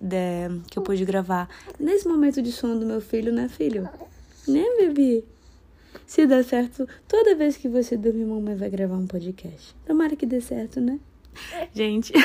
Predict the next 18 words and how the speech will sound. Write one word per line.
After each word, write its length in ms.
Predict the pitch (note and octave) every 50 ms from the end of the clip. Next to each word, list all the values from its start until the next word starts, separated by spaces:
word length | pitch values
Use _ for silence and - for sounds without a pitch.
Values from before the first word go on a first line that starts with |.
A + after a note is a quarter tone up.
| - - - - - F#4 C#4 - -
<laughs> 520 | - - - - - - - - - -
é, 380 | - G3+ G3 G3 F#3+ F#3+ F#3+ G3 -
eu 120 | - G#3 G#3
espero 300 | G3 G3+ - G#3 G3+ G3
que 80 | -
vocês 160 | - G3+ F#3+ -
fiquem 380 | G3 F#3+ - - F3+ F#3 F3+
bem. 340 | F3+ G3+ A#3 C4+ C#4 D4 D4+ - - - - - - - - - -
Não 180 | C4 D4+ E4+
esquece 540 | D#4+ D4+ - - A#3 G#3+ A3 G#3 - - - - -
que 100 | - -
a 40 | G3
primeira 320 | G3 G#3 G3+ G3+ G3 G3 F#3
vez 200 | F#3+ G3 F#3+ F#3+
sempre 260 | - G#3 G3 F#3 F#3+
é 40 | F#3+
mais 220 | F#3 F#3 F#3 F3
difícil. 500 | - - F#3 F#3+ F3+ E3 - - -